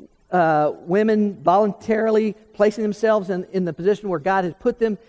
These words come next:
in this creation order. Uh, and, and remember, First Peter one twenty-seven, this is a remarkable verse.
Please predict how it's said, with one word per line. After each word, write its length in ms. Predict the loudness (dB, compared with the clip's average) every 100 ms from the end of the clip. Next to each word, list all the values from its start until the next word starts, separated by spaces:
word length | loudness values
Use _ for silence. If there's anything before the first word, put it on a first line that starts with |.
| -2
in 160 | 0
this 120 | 0 -4
creation 480 | -2 0 0 -2
order. 380 | 0 2 2 0 -4 _ _ -20
Uh, 40 | -20 -8
and, 120 | -6 -2
and 140 | -2
remember, 380 | 0 -2 -6 -12 _ -8
First 220 | -6 -6
Peter 220 | -8 -6
one 160 | -6 -8
twenty-seven, 520 | -8 -10 -8 -8 -10 -14 _ -18
this 140 | -14
is 40 | -8
a 40 |
remarkable 360 | -4 -4 -6 -6
verse. 320 | -6 -6